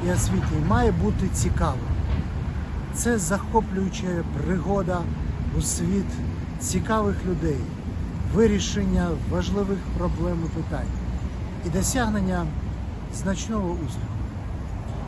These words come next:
І третя причина. Можна навчатися, просто слухаючи або переглядаючи відео.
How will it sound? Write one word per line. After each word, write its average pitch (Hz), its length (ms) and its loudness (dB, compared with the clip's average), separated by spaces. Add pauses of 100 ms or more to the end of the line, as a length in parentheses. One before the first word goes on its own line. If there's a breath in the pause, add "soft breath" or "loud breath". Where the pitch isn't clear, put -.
(460)
І 247 40 4
третя 220 440 4
причина. - 500 -4 (2000)
Можна 240 280 4
навчатися, 226 840 0 (240)
просто 247 420 0 (340)
слухаючи 202 500 -2
або 160 280 -2
переглядаючи 156 840 -2 (720)
відео. 156 240 -2